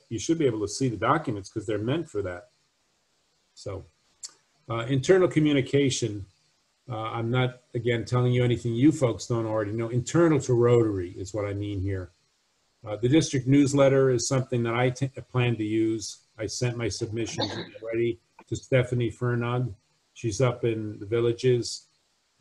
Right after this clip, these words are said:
Uh, you can find her email on the dac if you don't have that. So if there's anything you want to announce that your club is doing that you'd like the whole district to know about, that's the easiest way to do it, through Stephanie. Um,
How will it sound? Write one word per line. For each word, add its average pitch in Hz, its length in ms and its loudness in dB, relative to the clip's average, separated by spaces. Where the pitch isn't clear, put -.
Uh, 107 240 -12
you 117 140 -2
can 107 120 -2
find 120 320 2
her 117 120 4
email 117 420 -2
on 110 180 -6
the 98 60 -8
dac 107 380 -4
if 98 100 -10
you 110 60 -4
don't 107 180 -6
have 107 300 -4
that. 104 340 -8
So - 180 -6
if 107 120 -6
there's 120 180 -2
anything 143 340 2
you 135 140 4
want 127 220 4
to 113 100 0
announce 113 760 -4
that 110 140 -4
your 123 120 2
club 131 320 2
is 98 140 -2
doing 131 500 4
that 113 120 -4
you'd 120 160 0
like 120 240 0
the 107 100 -2
whole 117 180 4
district 123 480 -2
to 135 80 0
know 135 200 2
about, 139 360 -4
that's 131 260 6
the 135 100 -6
easiest 117 400 -2
way 120 140 4
to 107 80 -4
do 113 240 2
it, 95 140 -6
through 110 160 -2
Stephanie. 104 640 -4
Um, 98 480 -6